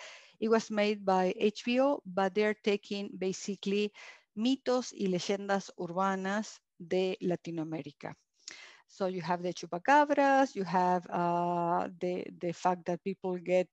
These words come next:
um, uh, get murdered in, in the shopping to get the, the organs. I mean, so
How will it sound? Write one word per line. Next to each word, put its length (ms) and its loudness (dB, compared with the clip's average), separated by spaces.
um, 380 -4
uh, 320 -2
get 280 2
murdered 720 6
in, 380 -4
in 160 -2
the 100 -2
shopping 680 2
to 80 -6
get 240 -4
the, 340 -2
the 80 0
organs. 720 2
I 60 4
mean, 180 -8
so 320 -6